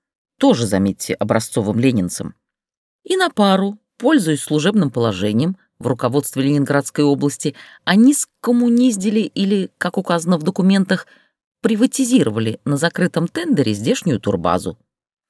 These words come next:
Опять же, заметьте, практически бесплатно. Стоит ли говорить, что для формирования цены для тендера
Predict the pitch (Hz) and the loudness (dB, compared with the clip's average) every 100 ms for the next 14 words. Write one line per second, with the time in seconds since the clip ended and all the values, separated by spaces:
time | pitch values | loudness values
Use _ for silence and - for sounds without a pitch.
0 | - - - - - - 226 277 254 254 | -20 -20 -16 -10 -10 -2 -2 0 -2 0
1 | 247 269 - 226 - 196 - 226 - 220 | 2 2 0 -6 -2 -4 -4 -6 -6 -4
2 | - 170 - 277 214 117 98 - _ _ | -4 -4 -4 -2 -2 -2 -6 -6 _ _
3 | _ _ _ _ _ _ _ _ _ - | _ _ _ _ _ _ _ _ _ -10
4 | - 135 139 151 147 175 226 - - 113 | 0 0 2 0 0 0 -2 -4 -4 -4
5 | 104 113 110 120 120 117 120 139 123 113 | 0 -2 0 0 2 2 0 0 0 0
6 | - 135 120 110 107 107 107 104 98 117 | -2 -2 0 0 0 0 0 0 0 -2
7 | 170 | -4